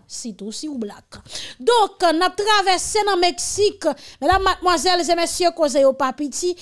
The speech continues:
Donc, pendant dernier moment yo là, te gen yon seul dossier qui a parlé.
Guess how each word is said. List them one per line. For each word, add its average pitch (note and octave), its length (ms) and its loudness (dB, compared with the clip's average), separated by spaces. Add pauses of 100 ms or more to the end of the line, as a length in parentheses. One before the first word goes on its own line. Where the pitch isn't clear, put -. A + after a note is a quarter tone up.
(200)
Donc, B3+ 180 -2
pendant F#4 220 4
dernier E4+ 340 4
moment D4 300 2
yo C4+ 160 6
là, D4 360 2 (160)
te D4+ 80 -2
gen C#4 240 0
yon C4+ 80 -2
seul E4 380 0
dossier C#4+ 400 -2
qui - 80 -10
a C4 60 -4
parlé. C4 480 -2